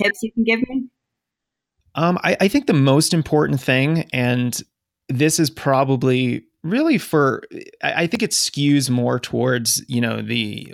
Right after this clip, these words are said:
Speaker 2: the average runner, the slower runner, not necessarily the elite runner, 'cause I think elite runners have more physical tools at their disposal that they can use to their advantage.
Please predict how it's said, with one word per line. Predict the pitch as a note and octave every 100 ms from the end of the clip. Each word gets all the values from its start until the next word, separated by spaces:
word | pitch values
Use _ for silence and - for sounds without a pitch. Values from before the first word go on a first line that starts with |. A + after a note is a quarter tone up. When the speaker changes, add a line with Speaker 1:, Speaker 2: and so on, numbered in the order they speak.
| -
Speaker 2:
the | A#2+ -
average | B2 C3+ B2+
runner, | C3 C3 B2+
the | A#2 G#2+
slower | C3 B2 C3
runner, | C3+ C#3 D3
not | C3 A2+
necessarily | A#2+ - - B2 A#2+ A#2+
the | A2+ -
elite | A2+ A2 C#3+ D3+
runner, | D3 E3+ G3
'cause | C3
I | B2
think | A#2+ A#2
elite | C3+ C#3+ -
runners | B2+ B2+ B2
have | - A#2+ A2+ - - - - -
more | F#3+ F3+
physical | C3 D#3+ D3+ D3+ C3 B2+
tools | - D#3 C3 B2
at | A#2+ A#2+
their | B2
disposal | A#2+ - - B2 C3 D3+ D3
that | C#3+
they | C3+
can | C3 B2+
use | B2 C3
to | -
their | B2+ B2
advantage. | B2 B2 C#3 F3+ -